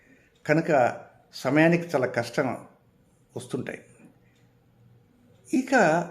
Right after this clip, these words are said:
ఈ డబ్బు కొంచెం కటకటగా ఉండటమే కాకుండా, రెండవది షేర్ మార్కెట్ మీద మీరు ఏదన్నా కొంచెం దృష్టి ఉంచితే మాత్రం కొంచెం ఇబ్బందికర వ్యవహారం ఉంటుంది. కనుక దాని మీద దృష్టి మాత్రం పెట్టకండి.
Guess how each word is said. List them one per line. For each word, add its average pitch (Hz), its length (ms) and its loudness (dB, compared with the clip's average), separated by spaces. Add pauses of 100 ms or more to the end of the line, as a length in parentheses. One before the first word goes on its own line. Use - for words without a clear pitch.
(140)
ఈ 156 120 2
డబ్బు 143 400 0
కొంచెం 214 380 -2
కటకటగా 185 720 0
ఉండటమే 143 360 -4
కాకుండా, 113 380 -2
రెండవది 131 760 -2 (300)
షేర్ 226 360 4
మార్కెట్ 226 480 2
మీద 190 200 0
మీరు 165 220 2
ఏదన్నా 180 420 0
కొంచెం 156 360 -4
దృష్టి 127 260 -6
ఉంచితే 147 320 -2
మాత్రం 135 480 -4 (180)
కొంచెం 127 340 -4
ఇబ్బందికర 139 520 -2
వ్యవహారం 120 380 -2
ఉంటుంది. 113 200 -6
కనుక 143 200 -4
దాని 120 280 0
మీద 135 160 -2
దృష్టి 113 360 -6
మాత్రం 123 260 -4
పెట్టకండి. 101 540 -6